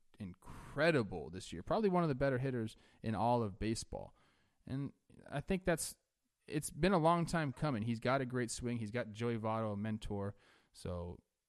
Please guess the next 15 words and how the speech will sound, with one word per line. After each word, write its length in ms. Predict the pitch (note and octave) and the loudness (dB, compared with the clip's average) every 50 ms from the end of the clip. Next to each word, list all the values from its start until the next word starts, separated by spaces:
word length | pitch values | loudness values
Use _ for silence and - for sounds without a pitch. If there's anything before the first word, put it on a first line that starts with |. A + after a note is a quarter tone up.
| _ - | _ -16
you 80 | G#2+ F#2+ | -14 -14
know, 140 | F2+ F2 - | -14 -10 -6
it 80 | - B2 | -4 -2
was 140 | A#2+ A2+ - | -2 -2 -2
only 420 | - A2+ A2+ A2 G#2 G2+ G2 C#2+ | -2 -2 -2 0 -2 -2 -2 -4
a 80 | F2+ G2 | -4 -4
matter 280 | G2 F#2 F2+ F2 F2 | -4 -4 -4 -6 -6
of 100 | E2+ - | -8 -8
time 240 | - F#2+ E2+ D2 - | -8 -8 -8 -8 -10
for 140 | - G#2+ A2 | -12 -12 -10
him. 240 | G#2 B1+ C2 - - _ _ _ _ _ _ _ _ _ _ _ _ _ _ _ _ _ - - | -10 -10 -12 -14 -18 _ _ _ _ _ _ _ _ _ _ _ _ _ _ _ _ _ -2 0
First 220 | F3+ E3+ - - | 2 2 2 2
pitch 220 | - E3+ D3+ - - | 0 0 0 0 -2
to 100 | A#2 A#2 | -2 -2
him. 300 | C3 C3+ C#3+ D3+ D3+ | 0 0 0 -2 -4